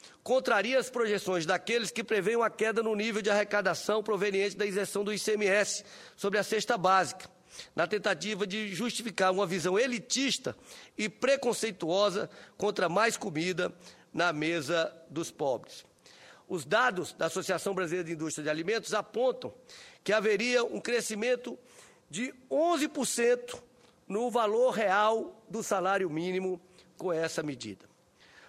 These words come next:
Portanto, vejam a importância dessa medida, senador Jorge Viana, anunciada pela presidenta Dilma. Como disse,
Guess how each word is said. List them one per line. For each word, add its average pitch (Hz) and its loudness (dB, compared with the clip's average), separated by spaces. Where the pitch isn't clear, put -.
Portanto, 294 0
vejam 285 4
a 269 6
importância 254 2
dessa 226 -2
medida, 180 2
senador 170 0
Jorge 160 2
Viana, 196 2
anunciada 196 2
pela 202 2
presidenta 190 -2
Dilma. 165 -2
Como 247 -4
disse, 269 -4